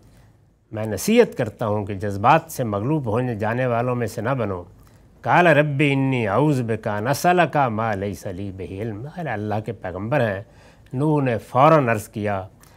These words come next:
"परवरदिगार, मैं तेरी पनाह में आता हूँ कि तुझसे कोई ऐसी चीज़ मांगूँ जिसका मुझे इल्म नहीं है। व इल्ला तग़फ़िर ली व तरहमनी अकुम मिनल खासिरीन", अब अगर तू मुझे माफ़ ना करेगा और मुझ पर रहम ना फरमाएगा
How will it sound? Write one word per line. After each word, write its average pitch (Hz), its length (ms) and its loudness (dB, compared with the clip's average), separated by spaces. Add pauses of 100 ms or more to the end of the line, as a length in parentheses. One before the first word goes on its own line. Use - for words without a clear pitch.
(320)
"परवरदिगार, 117 640 0
मैं 113 200 -2
तेरी 120 280 -2 (120)
पनाह 147 280 4
में 135 140 2
आता 101 300 -2
हूँ 107 240 -2
कि 107 140 -8
तुझसे 151 420 -4
कोई 139 220 -2
ऐसी 135 340 0
चीज़ 190 320 0
मांगूँ 151 360 2
जिसका 135 360 -4
मुझे 117 320 -2
इल्म 185 220 2
नहीं 151 300 0
है। 104 240 -4 (580)
व 120 120 -4
इल्ला 156 520 4
तग़फ़िर 175 460 -4
ली 147 380 -2
व 113 100 -4 (120)
तरहमनी 151 640 0
अकुम 160 340 0
मिनल 117 320 -2
खासिरीन", 143 880 0 (600)
अब 165 180 0
अगर 151 260 2
तू 139 180 -4
मुझे 131 320 0
माफ़ 127 440 4
ना 185 140 4
करेगा 143 500 0
और 123 100 0
मुझ 117 200 -2
पर 127 220 -4
रहम 185 340 4
ना 160 120 4
फरमाएगा 131 720 2